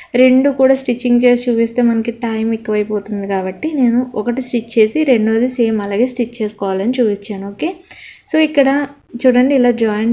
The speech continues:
చేసుకున్న తర్వాత ఇప్పుడు next step వచ్చేసి sleeves attach చేసుకోవడం. Attach చేసుకునే ముందు స్లీవ్స్కి hands చివర మనం అంచు అనేది కుట్టుకోవాలి.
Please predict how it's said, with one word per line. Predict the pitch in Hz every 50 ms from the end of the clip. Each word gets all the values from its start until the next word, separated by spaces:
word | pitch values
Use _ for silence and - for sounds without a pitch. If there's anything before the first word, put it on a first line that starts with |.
| 233
చేసుకున్న | 240 220 220 220 - 220 214 214 208 208 202 196
తర్వాత | 190 190 190 190 190 190 - 302 349 - - - - _ _ - -
ఇప్పుడు | 254 - - 269 254 254
next | 254 254 254 - - 277 262
step | - 262 240 233 - 220
వచ్చేసి | 208 202 - 220 214 - 311 311 311
sleeves | - - 233 233 233 226 220 226 - 220 202
attach | 202 - 208 202 - - 220
చేసుకోవడం. | 202 196 - - - 185 185 185 185 - _ - - - - - -
Attach | 233 233 240 269 302 302 302 -
చేసుకునే | 269 254 247 247 - 240 226 226 220 214
ముందు | 214 214 226 269 269 -
స్లీవ్స్కి | - 247 240 233 240 254 262 247 247 - - 262 269 262 - -
hands | 240 226 226 233 254 262 254 277 254 -
చివర | - 240 214 196 202 214 220 226 220 208 208
మనం | 208 214 262 370 415 403 - - - - - - - 226
అంచు | 220 226 247 254 247 262 240
అనేది | 214 208 202 214 277 285 -
కుట్టుకోవాలి. | 247 226 - 214 - 214 202 196 190 185 180 185